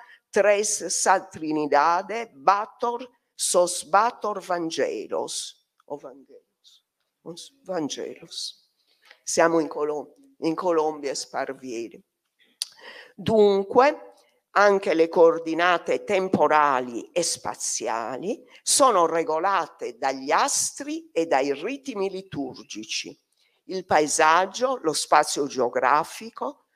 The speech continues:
nonostante nella realtà sia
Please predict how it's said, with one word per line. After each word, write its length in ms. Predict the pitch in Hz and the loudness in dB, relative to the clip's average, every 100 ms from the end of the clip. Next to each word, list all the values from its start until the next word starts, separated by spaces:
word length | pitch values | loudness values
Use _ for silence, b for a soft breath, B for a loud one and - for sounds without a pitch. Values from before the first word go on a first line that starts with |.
| _ | _
nonostante 1400 | 156 156 156 - - - 220 208 175 143 - 117 101 - | 0 2 2 0 -2 0 2 4 2 -2 -6 -6 -6 -4
nella 320 | 135 143 131 | -4 -2 -2
realtà 840 | 127 131 135 131 131 - 269 220 - _ _ _ | -2 0 0 0 -6 -2 0 0 -6 _ _ _
sia 760 | - - - 226 202 135 76 | -8 -4 -4 -6 -2 -2 -2